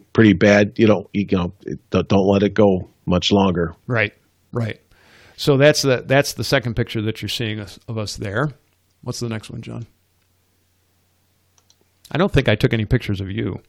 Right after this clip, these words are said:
Speaker 2: Oh, so that's the same picture. That's actually where we had removed the, the wall. Now,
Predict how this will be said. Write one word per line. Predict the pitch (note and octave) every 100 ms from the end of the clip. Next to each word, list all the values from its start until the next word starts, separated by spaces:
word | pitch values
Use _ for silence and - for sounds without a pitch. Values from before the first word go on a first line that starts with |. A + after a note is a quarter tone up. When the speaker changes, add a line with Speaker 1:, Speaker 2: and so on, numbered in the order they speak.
| _ _ _ -
Speaker 2:
Oh, | C#3
so | C3 C#3+
that's | C#3 D#3
the | C#3
same | - C#3+ B2+
picture. | B2+ A#2+ A#2
That's | C3 -
actually | B2 - G#2+
where | A2 G#2 A2
we | A2
had | G#2+ G2
removed | G2+ A2 A#2 G#2+
the, | G#2 G2
the | G#2+
wall. | G2+ A2
Now, | G2+